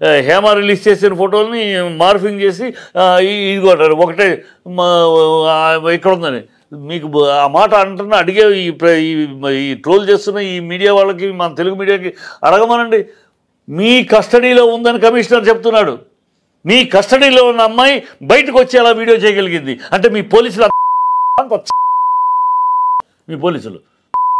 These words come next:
మీ పోలీసులు అంత, ఆ, కస్టడీలో ఉన్న అమ్మాయి బయటకు వచ్చేయగలదు. కేజ్రీవాల్ని అరెస్ట్ చేశారు. కేజ్రీవాల్ ఫోన్ అడిగితే ఇవ్వాల. ఢిల్లీ సీఎంని కేజ్రీవాల్ అరెస్ట్ చేస్తే ఆయన ఫోన్ అడిగితే ఫోన్ ఇవ్వాల.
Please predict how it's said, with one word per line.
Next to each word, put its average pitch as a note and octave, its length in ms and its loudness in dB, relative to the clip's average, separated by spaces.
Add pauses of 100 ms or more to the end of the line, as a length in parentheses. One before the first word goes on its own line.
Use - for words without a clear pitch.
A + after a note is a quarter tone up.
(800)
మీ F#3+ 100 2
పోలీసులు A3 360 0
అంత, F3+ 140 -2 (1000)
ఆ, G#3 100 4 (840)
కస్టడీలో A#3+ 400 2
ఉన్న G3+ 140 -4
అమ్మాయి G#3+ 200 0
బయటకు G3 260 0
వచ్చేయగలదు. D#3 500 -4 (200)
కేజ్రీవాల్ని A3 480 2
అరెస్ట్ G3+ 260 0
చేశారు. F#3+ 220 2
కేజ్రీవాల్ G#3+ 460 2
ఫోన్ A#3+ 340 2
అడిగితే G#3+ 260 -2
ఇవ్వాల. C#3 240 0 (600)
ఢిల్లీ G3+ 240 2
సీఎంని G#3+ 380 0
కేజ్రీవాల్ G3+ 420 2
అరెస్ట్ F#3 260 0
చేస్తే G3 220 -2
ఆయన G#3+ 180 2
ఫోన్ A#3+ 320 2
అడిగితే A3 340 -2
ఫోన్ A3 220 0
ఇవ్వాల. F#3+ 360 -2